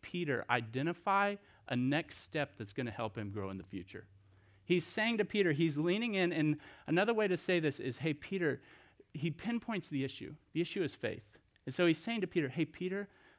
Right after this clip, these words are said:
the thing that caused you to sink is because of your faith. So next time,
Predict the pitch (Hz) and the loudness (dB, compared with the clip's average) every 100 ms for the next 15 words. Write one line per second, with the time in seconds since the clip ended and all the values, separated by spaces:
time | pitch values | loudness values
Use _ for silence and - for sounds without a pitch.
0 | - 143 175 196 185 - 151 147 - 135 | -10 -6 -4 -6 -6 -4 -4 -4 -8 -8
1 | 107 - 131 156 - _ _ _ - 113 | -8 -10 -8 -8 -10 _ _ _ -12 -10
2 | 113 104 107 101 95 - - - _ _ | -10 -8 -8 -8 -10 -12 -14 -16 _ _
3 | _ _ - - 131 143 180 - 202 208 | _ _ -16 -6 -4 -2 -4 -10 -8 -6
4 | 208 | -8